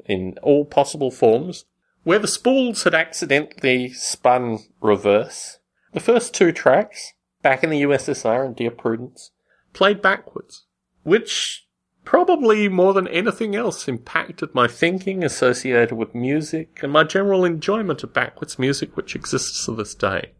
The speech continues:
I'm indebted to my grandfather. I'm lucky to have had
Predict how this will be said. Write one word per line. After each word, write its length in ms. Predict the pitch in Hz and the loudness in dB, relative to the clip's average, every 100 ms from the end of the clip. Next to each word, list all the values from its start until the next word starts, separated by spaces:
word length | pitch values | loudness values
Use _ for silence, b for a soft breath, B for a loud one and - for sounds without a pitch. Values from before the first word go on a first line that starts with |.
| _ _ _ 175 | _ _ _ 0
I'm 120 | 226 | 0
indebted 400 | 233 311 285 214 | 0 0 -2 -6
to 80 | - | -4
my 120 | 98 | -2
grandfather. 680 | - 87 - - - - - _ - | 0 -2 -4 -14 -14 -18 -20 _ -2
I'm 180 | 147 185 | 0 2
lucky 400 | 208 208 202 151 | 0 0 -4 -2
to 200 | - 143 | 0 2
have 160 | 131 | 2
had 460 | - 139 135 127 | 0 0 0 -4